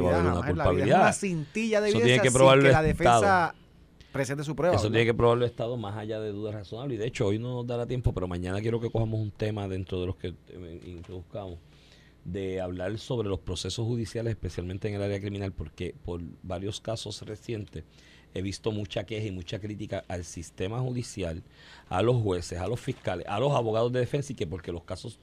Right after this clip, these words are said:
Speaker 2: criminales se tardan mucho. Y se habla del derecho a las vi-, de las víctimas, y eso hay que analizarlo en detalle, porque eso,
Speaker 1: Eso es verdad.
Speaker 2: esos procedimientos tienen una razón de ser,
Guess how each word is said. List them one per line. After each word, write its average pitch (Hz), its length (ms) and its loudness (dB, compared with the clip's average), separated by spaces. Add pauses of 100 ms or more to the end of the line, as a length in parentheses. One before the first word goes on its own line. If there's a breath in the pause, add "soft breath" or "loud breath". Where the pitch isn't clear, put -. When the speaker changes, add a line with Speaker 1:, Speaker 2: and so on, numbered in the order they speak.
Speaker 2:
criminales 117 500 -6 (360 soft breath)
se - 160 -6
tardan 90 260 -4
mucho. 85 340 -6 (760 soft breath)
Y 87 260 -2
se - 120 -2
habla 98 200 2
del 95 200 -2
derecho 90 340 -4
a 87 40 -4
las 85 120 -6
vi-, 123 320 -2
de 110 140 -6
las 92 180 -4
víctimas, 101 460 -8
y 95 100 -8
eso - 140 -8
hay 123 60 -6
que - 80 -8
analizarlo 113 400 -6
en 117 80 -6
detalle, 82 320 -8 (180)
porque 101 200 -6
eso, 135 120 -2
Speaker 1:
Eso 127 80 -4
es 135 60 -6
verdad. 123 260 -4
Speaker 2:
esos 120 240 6
procedimientos 156 500 4
tienen 120 200 -2
una 123 160 -2
razón 117 400 -6
de 87 80 -8
ser, 95 200 -2